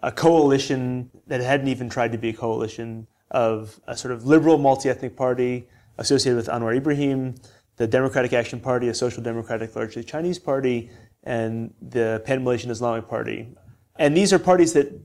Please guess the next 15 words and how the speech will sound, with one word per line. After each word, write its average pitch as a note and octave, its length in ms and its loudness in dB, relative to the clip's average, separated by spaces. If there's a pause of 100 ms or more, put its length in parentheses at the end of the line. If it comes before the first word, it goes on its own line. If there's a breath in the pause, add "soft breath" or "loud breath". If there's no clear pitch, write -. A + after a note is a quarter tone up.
(160)
that, B2+ 320 2
when C#3+ 300 0
you C3+ 60 2
think D#3+ 240 0
about C#3 180 4
them C3 120 -4
individually, D3+ 400 2
don't C3 160 2
have B2+ 160 -2
much B2 180 -2
in A#2+ 80 -8
common, B2 480 -4
but A#2+ 160 -2
they B2 140 0
managed, D3+ 640 2